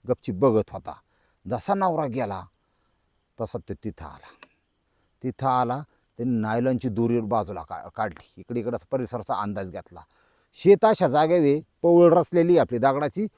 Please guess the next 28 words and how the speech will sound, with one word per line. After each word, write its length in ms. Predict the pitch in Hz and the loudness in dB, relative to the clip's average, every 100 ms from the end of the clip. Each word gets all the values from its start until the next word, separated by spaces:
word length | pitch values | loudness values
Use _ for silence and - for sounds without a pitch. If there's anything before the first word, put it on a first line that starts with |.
| _ _ _ | _ _ _
आणि 160 | - 196 _ _ _ | -20 -20 _ _ _
प्रचंड 360 | - - 226 180 | -4 4 6 6
मोठं 340 | 165 175 117 | 4 2 0
धरण 280 | 92 127 95 | -2 -2 -4
पलीकडं, 440 | 80 98 90 82 - _ _ _ _ _ _ _ | -10 -12 -12 -18 -20 _ _ _ _ _ _ _
ते 60 | 120 | -10
पेन 240 | - 143 | -2 -2
टाकळीचं 520 | 220 - - 87 - _ _ _ _ _ | -2 -8 -10 -18 -20 _ _ _ _ _
पाणी. 260 | - 101 90 - _ _ _ _ _ _ _ _ _ _ _ _ _ _ _ _ _ _ | -6 -6 -8 -16 _ _ _ _ _ _ _ _ _ _ _ _ _ _ _ _ _ _
तिच्या 200 | 147 165 | -6 -4
गळ्यात 320 | 123 151 151 | 0 0 -2
मागून 360 | 147 160 147 123 | -2 0 0 0
जाऊन 220 | 127 131 - | 0 -2 0
टाकला, 340 | 160 - 135 139 _ _ _ - | -2 -2 -6 -8 _ _ _ -2
आल्हाद 280 | 160 143 | 0 0
आवळला, 380 | 127 170 175 151 | 2 4 4 4
नुसता 300 | 127 147 - | 0 -2 -2
आल्हाद 280 | 127 143 90 - | -2 -2 -4 -8
टाकला 280 | 92 - - _ _ _ | -12 -14 -20 _ _ _
आणि 180 | 110 - | -12 -2
तिला 180 | 151 143 | 2 2
मारला, 300 | 131 101 - _ _ _ _ _ _ _ _ | 0 -2 -12 _ _ _ _ _ _ _ _
"आवळू 280 | 190 262 226 | 6 8 8
का, 100 | - | 6
आवळू, 300 | 175 240 277 - - | 4 4 2 -6 0
आवळू 300 | 185 262 214 | 6 8 8
का, 120 | 131 | 8
आवळू?" 260 | 160 254 | 4 4